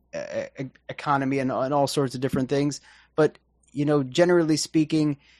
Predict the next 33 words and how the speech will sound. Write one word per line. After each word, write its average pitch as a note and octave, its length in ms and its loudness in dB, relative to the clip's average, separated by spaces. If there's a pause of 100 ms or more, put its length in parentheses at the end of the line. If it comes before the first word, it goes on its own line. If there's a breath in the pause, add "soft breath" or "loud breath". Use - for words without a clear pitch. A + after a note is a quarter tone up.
(240 soft breath)
you, C3+ 300 -4
you D3+ 160 -4
wanna D3+ 480 0
i-, - 100 -10 (160)
introduce C#3+ 800 0
your C3 240 -2
kids B2 480 -2
to, A#2+ 580 -2
to C#3 140 -4
creative B2 480 -2
pursuits - 680 -4 (100)
and, A2+ 540 -4 (220)
and A2+ 320 -6 (320)
a - 60 -6
system, D#3 440 -2
an B2+ 80 0
educational C3+ 540 -4
system C#3+ 340 -4
that B2 100 -4
includes D#3 460 -2
that, D3+ 260 0
and C3 320 0 (320 soft breath)
not F3 140 4
only F3+ 220 4
includes C#3 400 0
it, C3+ 160 -2
but B2+ 180 -2
understands D3 720 0
the A#2+ 100 -4
fundamental B2+ 720 -2
importance G#2 520 -6
of G#2 160 -4
it, D#2+ 180 -12